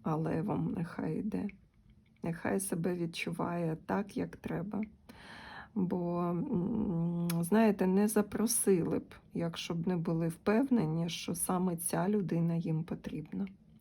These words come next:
Так, і, е, якщо будете себе, е, поводити, м, ну, знаєте, так, знати собі ціну,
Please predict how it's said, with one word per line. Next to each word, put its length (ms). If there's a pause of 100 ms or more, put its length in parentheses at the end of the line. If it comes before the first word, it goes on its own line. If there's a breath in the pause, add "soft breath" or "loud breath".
(1120 loud breath)
Так, 380 (120)
і, 400
е, 1000
якщо 500
будете 500
себе, 680 (160)
е, 300
поводити, 720
м, 280 (600)
ну, 140
знаєте, 440
так, 260
знати 440
собі 340
ціну, 540